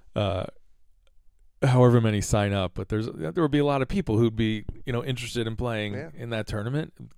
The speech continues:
Speaker 1: let alone U S Mid-Ams and all, and all that. Um,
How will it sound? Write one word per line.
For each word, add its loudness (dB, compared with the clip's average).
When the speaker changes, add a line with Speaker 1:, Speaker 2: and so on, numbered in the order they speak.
Speaker 1:
let 4
alone 0
U -6
S -8
Mid-Ams -10
and -14
all, -16
and -10
all -10
that. -12
Um, -2